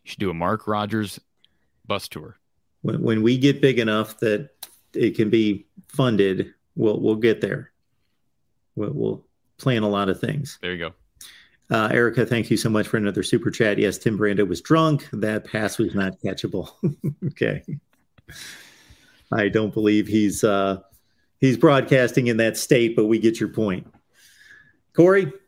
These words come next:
Speaker 2: thanks again. We appreciate it.
Speaker 1: And if the regular season's done next week because they lose this Friday, Mark, which I don't anticipate happening, but if that happens,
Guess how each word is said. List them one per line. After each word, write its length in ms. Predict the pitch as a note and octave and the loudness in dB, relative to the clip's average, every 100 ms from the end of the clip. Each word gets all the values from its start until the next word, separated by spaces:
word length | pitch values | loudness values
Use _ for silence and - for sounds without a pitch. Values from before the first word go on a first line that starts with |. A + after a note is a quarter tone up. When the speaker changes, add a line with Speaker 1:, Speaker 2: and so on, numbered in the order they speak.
| - - _ | -12 -12 _
Speaker 2:
thanks 260 | C#3+ C#3+ C#3+ | 0 0 0
again. 420 | A#2+ C3+ C3+ C3 _ _ _ _ _ _ _ _ _ | 0 2 -2 -6 _ _ _ _ _ _ _ _ _
We 120 | A2+ | -2
appreciate 500 | A2 B2+ G#2+ C3 A2+ | 0 -2 -2 0 0
it. 200 | B2 - _ _ _ _ _ | 0 -4 _ _ _ _ _
Speaker 1:
And 140 | G#2+ G#2 | -6 -4
if 80 | |
the 80 | F#2+ | -2
regular 320 | A2 B2+ B2 | -2 0 -2
season's 380 | A2 C3 B2 A#2 | -2 -4 -2 -4
done 260 | G2+ B2 B2+ | -2 -2 0
next 240 | C3 C3 | -4 -4
week 200 | B2+ C#3 | -6 -4
because 220 | A2 A#2+ | -4 -4
they 120 | A2 G#2+ | -2 0
lose 200 | A2+ A2+ | -2 -4
this 140 | A#2 | -8
Friday, 300 | - A#2+ B2 | -4 -2 -2
Mark, 260 | A#2 A#2+ A2+ | -2 -4 -4
which 160 | F2+ | -6
I 60 | E2+ | -6
don't 180 | E2 - _ | -6 -12 _
anticipate 400 | - C3 - B2 | -10 -8 -2 -2
happening, 400 | A#2+ B2+ C3+ C3 | -2 -4 -4 -4
but 120 | A2 | -4
if 80 | F#2+ | -4
that 160 | A2 B2 | -4 -4
happens, 540 | B2 B2+ G2 F2 - | -4 -6 -6 -8 -10